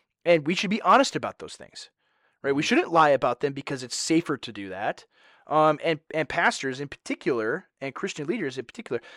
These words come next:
Speaker 1: should be the ones that should be s-, the safest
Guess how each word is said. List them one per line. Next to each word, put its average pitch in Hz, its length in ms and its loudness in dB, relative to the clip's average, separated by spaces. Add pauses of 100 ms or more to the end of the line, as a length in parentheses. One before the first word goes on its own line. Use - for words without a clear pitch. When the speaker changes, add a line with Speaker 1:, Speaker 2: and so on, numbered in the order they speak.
(200)
Speaker 1:
should - 300 0
be 233 120 4
the 175 100 6
ones 135 500 -2 (320)
that 143 140 2
should 240 260 2
be 208 100 2
s-, - 380 -2
the 139 100 -2
safest 151 720 4